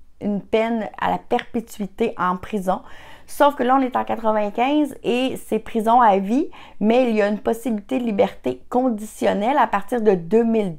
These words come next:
deux. Donc, si on fait le calcul, c'est sept ans ferme qu'on demande à, à, à Gino Dupont de faire en prison.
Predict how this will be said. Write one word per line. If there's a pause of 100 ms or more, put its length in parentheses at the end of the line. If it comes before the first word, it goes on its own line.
deux. (540)
Donc,
si
on
fait
le
calcul,
c'est
sept
ans
ferme
qu'on
demande
à, (140)
à,
à
Gino
Dupont
de
faire
en
prison.